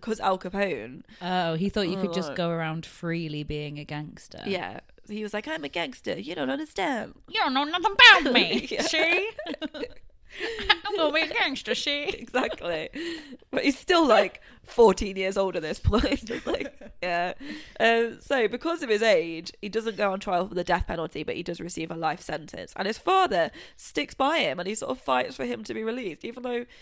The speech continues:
Speaker 1: he's killed, like, this guy in the office that was probably his friend
Speaker 2: He's just
Speaker 1: and,
Speaker 2: like,
Speaker 1: like
Speaker 2: "He wasn't lazy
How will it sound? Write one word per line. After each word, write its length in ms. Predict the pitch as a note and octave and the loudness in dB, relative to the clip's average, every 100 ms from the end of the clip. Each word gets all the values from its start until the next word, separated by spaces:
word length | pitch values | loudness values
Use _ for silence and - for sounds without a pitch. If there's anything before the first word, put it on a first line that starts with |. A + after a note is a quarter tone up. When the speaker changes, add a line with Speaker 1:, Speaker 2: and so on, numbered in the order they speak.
| - | -20
Speaker 1:
he's 160 | - G#3+ | -18 -12
killed, 240 | - C4+ | -6 -2
like, 140 | A#3 E3+ | 0 0
this 140 | F#3+ | -2
guy 200 | G3+ F3+ | 2 2
in 100 | F3 | 2
the 80 | F#3 | -2
office 300 | G3 E3 E3 | -2 -4 -4
that 80 | D#3+ | -4
was 120 | D#3+ | -6
probably 260 | G3+ F#3+ D#3 | -6 -6 -8
his 100 | - | -8
friend 480 | - D3 B3+ B3+ B3+ | -4 -2 0 -2 -4
Speaker 2:
He's 80 | B3 | -4
just 100 | G#3+ | -2
Speaker 1:
and, 80 | |
Speaker 2:
like, 80 | D#4+ | -2
Speaker 1:
like 80 | - | 2
Speaker 2:
"He 160 | A4 G#4+ | 6 6
wasn't 340 | A4+ A4 A4+ A4+ A4+ | 6 4 2 0 0
lazy 180 | G#4 | 2